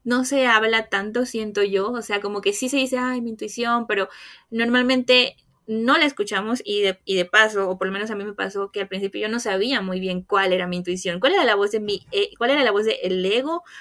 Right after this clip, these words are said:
o cuál era la voz de ra-, la razón, cuál era la voz de mi intuición.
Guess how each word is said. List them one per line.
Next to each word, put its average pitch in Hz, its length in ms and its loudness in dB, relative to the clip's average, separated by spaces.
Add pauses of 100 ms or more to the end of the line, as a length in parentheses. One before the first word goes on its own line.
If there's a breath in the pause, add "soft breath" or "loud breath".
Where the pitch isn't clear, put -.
(100)
o 202 100 0
cuál 208 120 4
era 214 160 4
la 202 120 4
voz 190 180 0
de 202 180 0
ra-, 190 260 2
la 185 160 2
razón, 220 380 -2
cuál 254 140 0
era 208 120 4
la 196 120 4
voz 185 160 0
de 202 120 -2
mi 190 140 -6
intuición. 175 500 -6